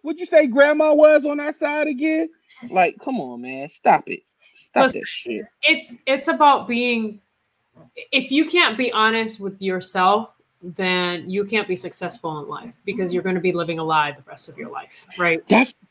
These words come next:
Speaker 1: that's, that's how I feel. Like, like,
Speaker 2: Exactly.
Speaker 1: while I'm doing this show right now, like, at first, the reason why I didn't wanna go with a network was because I thought that, you know, I'm gonna have to change who I am. They're gonna be like, "No, you can't say this, you can't say that."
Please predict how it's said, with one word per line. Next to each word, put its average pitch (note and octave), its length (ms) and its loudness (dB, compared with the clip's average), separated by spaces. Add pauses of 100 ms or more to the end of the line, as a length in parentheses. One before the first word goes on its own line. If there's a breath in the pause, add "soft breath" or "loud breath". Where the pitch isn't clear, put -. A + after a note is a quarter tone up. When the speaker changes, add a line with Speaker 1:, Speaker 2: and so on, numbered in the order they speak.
(160)
Speaker 1:
that's, A#3+ 260 4
that's C4+ 260 2
how C#4 240 8
I D#4+ 180 6 (100)
feel. C#3 320 4
Like, G#3+ 300 4 (140)
like, A#3 200 6
Speaker 2:
Exactly. - 220 -10
Speaker 1:
while B3+ 180 6
I'm C4+ 140 2
doing B3+ 240 2
this A#3+ 160 -6
show F#3 320 2
right F3+ 240 -2
now, E3 180 -6
like, D#3+ 240 -4
at G3+ 220 2
first, B3+ 300 4 (640)
the F3+ 100 2
reason A3 420 0
why G3+ 240 8
I F3+ 140 6
didn't F#3 320 0
wanna F#3 220 0
go E3 180 4
with F3 160 4
a D3+ 60 -4
network D#3+ 480 4
was D3 120 -6
because C#3 320 2
I D3 120 0
thought C#3+ 340 2
that, C3 160 -2
you D3+ 140 -2
know, B2+ 200 -2 (400 soft breath)
I'm B2 100 -6
gonna B2+ 120 -2
have A#2+ 120 -6
to - 80 -14
change D3 420 2
who E3+ 100 10
I E3 160 12
am. D3 420 4
They're C#3 140 4
gonna C#3 240 -2
be C3+ 200 -4
like, B2+ 260 -2
"No, C3 220 4
you D3 180 -2
can't C#3+ 260 -4
say D3 220 -2
this, C#3+ 200 -2
you - 80 -12
can't C3+ 280 -8
say C3+ 160 -2
that." G#3+ 420 8